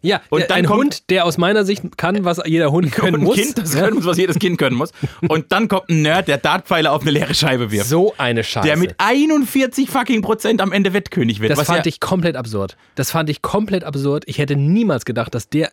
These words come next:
Speaker 1: erstens auch der, komplett overpaced.
Speaker 2: Ja, der war, der war on fire. Also
Speaker 1: Man muss an dieser Stelle mal auch was besprechen. Man muss sich in dem Gefüge, in dem man dort unterwegs ist, auch ein bisschen seiner Rolle bewusst sein. Und wenn du Kandidat
Speaker 2: Ja.
Speaker 1: bist,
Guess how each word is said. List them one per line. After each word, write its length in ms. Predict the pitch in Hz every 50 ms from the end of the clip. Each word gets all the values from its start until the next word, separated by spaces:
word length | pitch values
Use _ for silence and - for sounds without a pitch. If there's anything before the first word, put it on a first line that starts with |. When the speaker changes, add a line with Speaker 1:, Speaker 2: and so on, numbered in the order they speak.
| _ _
Speaker 1:
erstens 400 | - 160 202 202 - 156 147 -
auch 180 | - 160 147 -
der, 180 | - 92 80 - -
komplett 360 | - - 190 175 170 156 151
overpaced. 580 | 131 120 113 113 - - - 71 - - - -
Speaker 2:
Ja, 180 | 156 139 123 101
der 200 | 110 120 123 131
war, 280 | 135 123 113 101 101
der 140 | 117 127 123
war 80 | 120 107
on 80 | 107
fire. 320 | - - 90 85 78 - -
Also 260 | 104 98 87 76 -
Speaker 1:
Man 160 | - 147 147
muss 140 | 165 226 247
an 140 | 240 190 180
dieser 180 | 175 165 165 139
Stelle 380 | - - 165 180 196 185 - - -
mal 180 | 139 135 135 -
auch 220 | - 165 190 190
was 140 | 185 180 -
besprechen. 580 | - - - - - 165 165 - 185 180 190 - _ _ _ _ _ _ _ _ _ _ _ _ _ _ _ _ _ _ _ _ _ _
Man 180 | - 147 139 135
muss 240 | 139 175 233 - -
sich 260 | 233 208 - - - _ _
in 160 | - 147 143
dem 160 | 147 143 139
Gefüge, 640 | 131 123 - - - - 233 233 160 107 78 80 - _
in 160 | - 110 104
dem 140 | 98 107 104
man 120 | 101 98
dort 160 | 95 101 95 -
unterwegs 460 | - 104 101 95 92 98 98 - -
ist, 140 | 127 123 - _ -
auch 180 | 131 170 160
ein 140 | 170 151 139
bisschen 280 | 143 160 - - 143 123
seiner 200 | 120 113 113 107
Rolle 240 | 92 98 92 87
bewusst 360 | 80 78 73 - - - - -
sein. 260 | - 71 71 78 - _ - - - - - - _
Und 280 | - 160 147 127 120
wenn 300 | 127 170 214 240 226 202
du 320 | 175 196 202 208 202 214 - _ _ _ _ _
Kandidat 540 | - - 160 156 151 147 139 120 104 - - -
Speaker 2:
Ja. 60 | 135
Speaker 1:
bist, 220 | - - - -